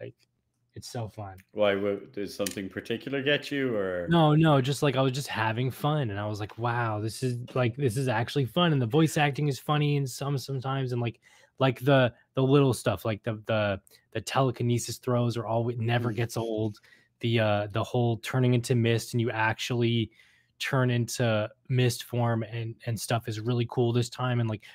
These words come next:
Speaker 1: I was like, "Oh, that's so cool." Like, I literally said that out loud. I was like, "Oh, that's awesome." I'm like
Speaker 2: Not gonna lie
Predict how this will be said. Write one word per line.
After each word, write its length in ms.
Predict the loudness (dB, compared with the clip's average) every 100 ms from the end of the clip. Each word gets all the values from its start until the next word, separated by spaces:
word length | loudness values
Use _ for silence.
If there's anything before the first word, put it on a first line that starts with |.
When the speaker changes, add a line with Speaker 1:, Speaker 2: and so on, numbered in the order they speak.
| -12
Speaker 1:
I 60 | -8
was 100 | -6
like, 120 | -6 0
"Oh, 160 | 2 4
that's 180 | 2 0
so 180 | -4 2
cool." 520 | 6 8 10 8 6
Like, 140 | 4
I 80 | 4
literally 380 | 6 8 6 6
said 160 | 4
that 100 | 2
out 140 | 2 2
loud. 140 | 0
I 40 | -2
was 140 | -4
like, 100 | -6
"Oh, 240 | 2 4 4
that's 220 | 4 2
awesome." 960 | 4 4 4 2 0 0 0 0 -2 -4
I'm 200 | -10 -12
like 260 | -14 -16 -10
Speaker 2:
Not 420 | 0 4 4 4
gonna 280 | 2 2 2
lie 580 | 2 4 4 4 2